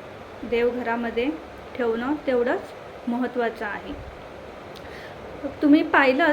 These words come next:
तर, अ, मी तुम्हाला पुढे व्हिडिओमध्ये तुम्हाला दिसेलच,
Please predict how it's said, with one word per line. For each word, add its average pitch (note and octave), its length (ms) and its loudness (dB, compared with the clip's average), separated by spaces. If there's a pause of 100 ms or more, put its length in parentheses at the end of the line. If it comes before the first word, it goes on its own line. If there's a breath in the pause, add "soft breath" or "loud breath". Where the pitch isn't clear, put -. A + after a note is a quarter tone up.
(260)
तर, D4+ 160 6 (340)
अ, B3+ 80 0 (180)
मी B3 240 4
तुम्हाला C#4 340 4
पुढे C#4 240 2
व्हिडिओमध्ये B3 500 4
तुम्हाला B3 300 2
दिसेलच, C#4 480 0